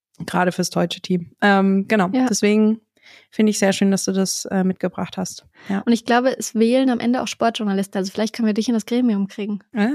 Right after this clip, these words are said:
Speaker 1: ja,
Speaker 2: <laughs>
Speaker 1: unbedingt.
Speaker 2: Also wenn
Speaker 1: Ja.
Speaker 2: das irgendjemand hört, der damit was zu tun hat.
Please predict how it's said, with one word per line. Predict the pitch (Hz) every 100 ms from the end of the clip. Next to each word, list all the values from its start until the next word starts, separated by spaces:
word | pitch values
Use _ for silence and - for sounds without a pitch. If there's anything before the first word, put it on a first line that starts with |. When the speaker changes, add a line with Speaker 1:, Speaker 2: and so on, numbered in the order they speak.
| 269 160 156 151 320 -
Speaker 1:
ja, | 190 240 453 220 180
Speaker 2:
<laughs> |
Speaker 1:
unbedingt. | 262 277 269 262 226 185 - _ - - -
Speaker 2:
Also | - 277
wenn | 269
Speaker 1:
Ja. | -
Speaker 2:
das | 285
irgendjemand | - 262 262 233 233
hört, | 285 226
der |
damit | 220 220 233
was | 233 -
zu | 226
tun | - 262 -
hat. | 214 220 - -